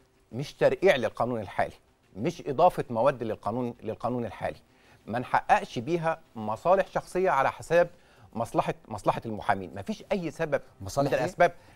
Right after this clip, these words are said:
Speaker 2: كلمة مصالح شخصية دي هتاخدني في حتة
Speaker 1: آه،
Speaker 2: تانية.
Speaker 1: طبعًا تاخدك، يعني م-، أنا متفق معاك. ما هو أنت لما تكون في عجالة من أمرك إنك تطرح مشروع قانون وما تطرحش على المحامين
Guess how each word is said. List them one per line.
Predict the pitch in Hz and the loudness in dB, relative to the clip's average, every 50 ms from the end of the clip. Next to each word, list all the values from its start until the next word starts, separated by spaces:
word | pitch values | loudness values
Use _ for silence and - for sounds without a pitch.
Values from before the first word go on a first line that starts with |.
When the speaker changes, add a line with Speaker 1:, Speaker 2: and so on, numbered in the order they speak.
| - | 0
Speaker 2:
كلمة | 196 214 226 220 - | 2 2 2 2 0
مصالح | 170 160 - 202 202 190 | -2 -2 -2 -2 -2 -4
شخصية | - - 170 147 - - 202 208 202 | -4 -6 -8 -8 -6 -2 0 0 2
دي | 175 196 190 | 2 0 -4
هتاخدني | 170 - 165 - - 196 190 185 | -4 -6 -8 -6 -6 -6 -6 -6
في | - | -10
حتة | - - - - | -12 -10 -10 -4
Speaker 1:
آه، | |
Speaker 2:
تانية. | - - 143 165 | 4 6 6 10
Speaker 1:
طبعًا | 156 185 165 143 117 | 10 10 10 8 6
تاخدك، | - 160 151 135 131 - - | 4 4 4 4 0 0 0
يعني | 120 120 110 120 | -6 -4 -4 -4
م-، | 113 120 127 113 123 - - | -2 -2 -4 -4 -4 -4 -2
أنا | 151 165 175 | -2 0 0
متفق | 143 - - 180 - - | -2 0 -2 -2 -2 0
معاك. | 127 127 170 170 - - | 2 2 2 2 0 -4
ما | 98 101 | -6 -6
هو | 131 | -6
أنت | 143 - 117 | -6 -6 -6
لما | 104 101 98 101 | -8 -6 -8 -8
تكون | 98 - - 170 180 175 165 - - | -10 -8 -8 -6 -6 -6 -8 -12 -18
في | - - 127 - | -14 -6 -6 -4
عجالة | 98 110 117 98 143 156 160 135 | -4 -4 -4 -2 -2 -2 -2 -2
من | 104 95 90 - - | -6 -6 -8 -6 -6
أمرك | 90 85 - 95 - _ - _ _ _ _ _ - - | -6 -4 -4 -6 -8 _ -20 _ _ _ _ _ -14 -10
إنك | 113 98 - | -10 -8 -6
تطرح | - 180 - - 147 - - | -6 -6 -4 -4 -6 -6 -6
مشروع | 101 90 - 127 135 131 | -8 -10 -6 -4 -4 -4
قانون | - - 95 98 90 82 - _ _ _ _ _ _ - - 123 101 _ - | -2 -2 -4 -4 -4 -12 -16 _ _ _ _ _ _ -20 -20 -20 -20 _ -12
وما | 104 107 110 113 117 117 117 | -8 -8 -6 -2 -2 -2 -2
تطرحش | - 139 131 127 127 117 - - 117 139 196 190 - - 147 | -2 -4 -4 -4 -6 -6 -6 -4 -2 -2 -2 -2 -4 -4 -2
على | 120 90 107 135 156 | 0 2 2 0 0
المحامين | 147 127 123 107 - - 127 117 120 147 | -2 -4 -6 -10 -10 -6 -6 -6 -6 -6